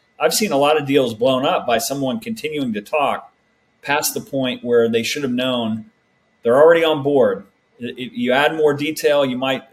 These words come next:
uh, generate new objections or raise other questions that aren't relevant.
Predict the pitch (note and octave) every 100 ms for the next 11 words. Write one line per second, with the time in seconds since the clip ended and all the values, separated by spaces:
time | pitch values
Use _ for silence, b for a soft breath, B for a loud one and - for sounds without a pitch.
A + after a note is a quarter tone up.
0 | - A#2 A#2 A2+ C#3+ C3+ B2 C3 D3 C3+
1 | A#2 C#3 C3+ - C3+ A#2+ A2+ A2+ C3 B2+
2 | B2+ A2+ - C3+ - A#2+ G#2 A2 A2+ G2+
3 | A2 G#2 E2+ E2+